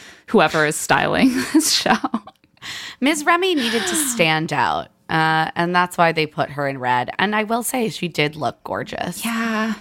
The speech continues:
Speaker 2: The gentlemen are also wearing some really wild outfits.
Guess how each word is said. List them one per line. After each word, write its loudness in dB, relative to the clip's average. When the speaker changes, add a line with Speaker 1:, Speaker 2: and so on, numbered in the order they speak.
Speaker 2:
The 6
gentlemen 2
are 6
also 2
wearing -2
some -4
really 2
wild 2
outfits. -4